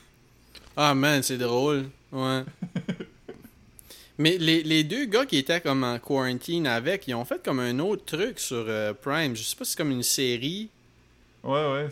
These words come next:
Speaker 2: c'est comme, euh, des... Ouais, j'ai, j'ai vu,
Speaker 1: Mais c'est
Speaker 2: j'ai
Speaker 1: deux
Speaker 2: pas vu,
Speaker 1: vrais, c'est
Speaker 2: mais
Speaker 1: deux vrais dudes, ça ?
Speaker 2: Ouais, je pense, ben, je sais pas, ils disent
Speaker 1: Mais eux
Speaker 2: que
Speaker 1: autres,
Speaker 2: oui,
Speaker 1: ils doivent,
Speaker 2: mais
Speaker 1: eux autres, eux autres, ils doivent être au courant de quelque chose. Tu sais, comme,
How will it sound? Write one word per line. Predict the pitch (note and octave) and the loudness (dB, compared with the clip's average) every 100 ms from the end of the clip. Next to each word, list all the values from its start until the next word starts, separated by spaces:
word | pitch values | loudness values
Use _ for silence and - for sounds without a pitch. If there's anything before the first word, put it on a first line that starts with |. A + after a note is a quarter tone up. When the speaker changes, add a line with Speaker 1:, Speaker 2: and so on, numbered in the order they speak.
| - | -8
Speaker 2:
c'est | A#2 | -8
comme, | C3 C3 | -4 -2
euh, | A2+ G2+ G2 | 0 -2 -4
des... | G2+ G2+ - | -6 -8 -6
Ouais, | A#2 B2 A#2 | -2 0 0
j'ai, | G#2+ G#2 | -2 -2
j'ai | G2 G2+ | -2 -2
vu, | |
Speaker 1:
Mais | C#3+ | 2
c'est | D3 G3+ | 6 6
Speaker 2:
j'ai | |
Speaker 1:
deux | E3+ G#3 | 6 6
Speaker 2:
pas | B3+ | 6
vu, | |
Speaker 1:
vrais, | E3+ D#3 E3+ | 6 6 6
c'est | F#3+ | 4
Speaker 2:
mais | D#3 | 6
Speaker 1:
deux | F3 A3+ | 4 6
vrais | F#3 F3 C#3+ | 4 4 4
dudes, | C#3+ A3+ A3 | 0 -2 -4
ça ? | - A#3+ B3 - _ _ _ _ _ - - _ - | -6 -6 -8 -14 _ _ _ _ _ -20 -20 _ -4
Speaker 2:
Ouais, | A#2+ A2+ - | -2 -2 -6
je | |
pense, | - F3+ - | -10 -10 -4
ben, | A2+ F#2+ - - _ - | -2 -2 -6 -20 _ -16
je | |
sais | A2 - | -10 -8
pas, | F2 F2+ | -4 -4
ils | G2+ | -4
disent | A2+ | 0
Speaker 1:
Mais | D#3 | 4
eux | E3+ | 6
Speaker 2:
que | |
Speaker 1:
autres, | E4 | 6
Speaker 2:
oui, | A3 | 6
Speaker 1:
ils | E3 | 8
doivent, | G3 | 8
Speaker 2:
mais | G3 D3+ | 8 6
Speaker 1:
eux | D#3+ | 4
autres, | E4 D3 | 2 2
eux | E3 | 2
autres, | E4 | 0
ils | D#3 | 0
doivent | C3 C#3 | 0 4
être | G#3+ G#3 | 2 2
au | C#3+ | -2
courant | - C#3 B2 C#3+ | 0 -2 0 0
de | D3 | 0
quelque | B2 A#2+ | -2 -2
chose. | A3 E3+ | -2 -2
Tu | - | -2
sais, | |
comme, | G#3+ | -2